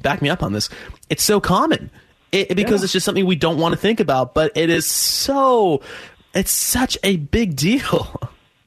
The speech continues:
Speaker 2: Yeah, it really is. And, and these are not hard things to do. These are,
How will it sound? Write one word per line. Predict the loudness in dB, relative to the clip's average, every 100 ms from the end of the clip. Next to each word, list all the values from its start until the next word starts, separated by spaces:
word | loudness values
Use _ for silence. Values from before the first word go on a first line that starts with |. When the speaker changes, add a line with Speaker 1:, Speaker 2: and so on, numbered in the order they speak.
| _
Speaker 2:
Yeah, | 0 2 0 -2 _ _
it | 0
really | 2 4 4 2
is. | 2 0 -2 -6 _ _ _ -2
And, | 0 0 -2 -8 -4
and | 0 2
these | 4 2
are | 2 2
not | 2 0 0
hard | 0 0 0
things | 0 0 0
to | -2 0
do. | 2 2 2
These | 2 0 0
are, | 2 2